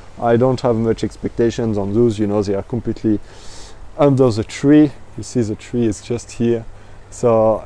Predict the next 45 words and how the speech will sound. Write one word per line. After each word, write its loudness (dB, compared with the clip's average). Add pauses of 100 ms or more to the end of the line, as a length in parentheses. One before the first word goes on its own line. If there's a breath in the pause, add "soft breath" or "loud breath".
it's -6
not 0
really, 4
they 2
never 6
really 4
have 2
any 2
sun, -4 (640 loud breath)
uh, 0
any -2
direct 2
sun. -2 (720)
And -2
here 4
we 4
got, 2
uh, 0
another 2
grow 4
bed 6
that 0
is -2
linked 0
to -2
the -2
other 2
system -6
there. 0 (480 loud breath)
So 2
here 2
we 4
got 2
a 4
very 4
nice -2
bok -2
choy, 2
you -4
see -4
that -4
is, -8
uh, -2
growing -2
well. 0